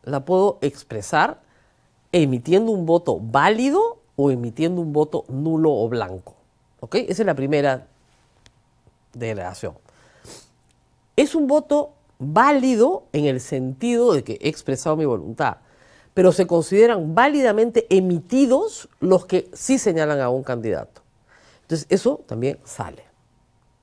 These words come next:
¿Ok? En el fondo, el efecto es el mismo. El efecto del ausentismo y del nulo y el blanco es el mismo. Pero he explicado,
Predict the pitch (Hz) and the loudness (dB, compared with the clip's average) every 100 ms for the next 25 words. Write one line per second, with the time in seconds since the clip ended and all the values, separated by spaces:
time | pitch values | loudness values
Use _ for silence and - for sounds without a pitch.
0 | _ - 185 370 _ _ _ _ _ _ | _ -6 -6 -6 _ _ _ _ _ _
1 | _ _ _ _ _ _ - 208 226 214 | _ _ _ _ _ _ -6 2 2 2
2 | - 403 262 208 180 156 - 302 - 208 | 0 0 4 4 4 0 -2 -6 -2 0
3 | 185 190 180 185 269 175 92 - _ _ | 0 -2 -4 0 0 -2 -8 -18 _ _
4 | _ _ _ _ _ _ _ _ 131 135 | _ _ _ _ _ _ _ _ -6 -2
5 | 208 208 262 190 139 - 131 139 208 147 | -2 2 4 6 4 2 -6 -4 -6 -6
6 | 107 143 131 123 170 190 160 120 143 151 | -8 -4 -2 -2 0 0 0 -2 -2 -4
7 | 143 160 - _ _ _ _ 190 190 160 | -4 -8 -10 _ _ _ _ -4 -4 -4
8 | 160 175 123 - - _ _ _ _ _ | -2 -2 -4 -12 -18 _ _ _ _ _
9 | _ 151 151 175 - - 190 180 165 165 | _ 4 4 4 -2 -10 -2 2 4 2